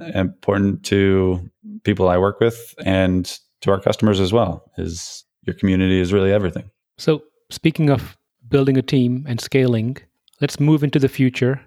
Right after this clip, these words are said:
Speaker 2: It's twenty thirty. Let's say Business Week or,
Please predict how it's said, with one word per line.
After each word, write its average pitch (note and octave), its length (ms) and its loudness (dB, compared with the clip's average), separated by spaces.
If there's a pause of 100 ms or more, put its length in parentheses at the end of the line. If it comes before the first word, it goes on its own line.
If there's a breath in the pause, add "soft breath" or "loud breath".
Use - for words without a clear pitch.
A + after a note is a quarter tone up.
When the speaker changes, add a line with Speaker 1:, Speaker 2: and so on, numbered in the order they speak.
(320)
Speaker 2:
It's - 160 -14
twenty D3+ 400 -2
thirty. B2+ 520 0 (360)
Let's C#3 180 -4
say C3+ 460 2 (360 soft breath)
Business C#3+ 440 2
Week C3+ 420 -2
or, A#2 420 0